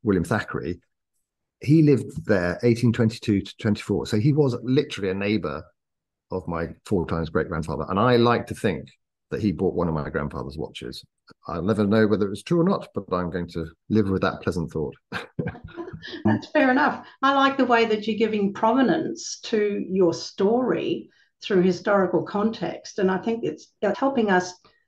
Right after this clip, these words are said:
Speaker 2: learn another way to share a story with different things that you've researched in the background. So let's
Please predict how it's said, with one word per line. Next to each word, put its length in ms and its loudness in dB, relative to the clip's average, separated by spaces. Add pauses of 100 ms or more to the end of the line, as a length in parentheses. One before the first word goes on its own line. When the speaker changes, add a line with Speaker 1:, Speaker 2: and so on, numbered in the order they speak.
(260)
Speaker 2:
learn 460 6
another 500 6
way 540 -2 (100)
to 140 -2
share 680 2
a 60 -4
story 760 0 (360)
with 380 2
different 460 2
things 540 6 (200)
that 200 0
you've 200 2
researched 640 0
in 100 6
the 80 4
background. 680 -2
So 480 -2 (380)
let's 400 0